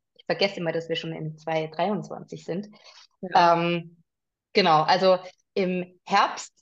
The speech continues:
Speaker 1: zweitausendeinundzwanzig, ähm, ging's mir sehr, sehr schlecht und es hat sich dann ergeben, dass ich an einem Keramikkurs teilnehmen konnte, äh, Drehscheibe.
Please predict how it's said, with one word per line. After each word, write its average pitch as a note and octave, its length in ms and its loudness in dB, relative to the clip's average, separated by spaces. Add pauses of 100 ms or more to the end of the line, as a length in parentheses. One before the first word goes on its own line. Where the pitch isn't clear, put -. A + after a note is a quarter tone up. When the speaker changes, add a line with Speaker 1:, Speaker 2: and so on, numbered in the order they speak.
Speaker 1:
zweitausendeinundzwanzig, E3 2000 -2
ähm, E3 640 -2
ging's F#3+ 320 -8
mir E3 460 -4
sehr, E2+ 200 -2
sehr D#3 120 -10
schlecht F#3+ 440 -4 (160)
und E3 500 -4 (460)
es E3+ 180 -4
hat - 180 0
sich - 100 -18
dann G#3 140 -6
ergeben, F#3 380 -4
dass F#3 160 -6
ich D#3 120 -12
an E3+ 140 -6
einem E3 680 -4
Keramikkurs E3 800 -2
teilnehmen D#3 800 -4
konnte, - 600 -6
äh, E3 180 0
Drehscheibe. E3 680 -2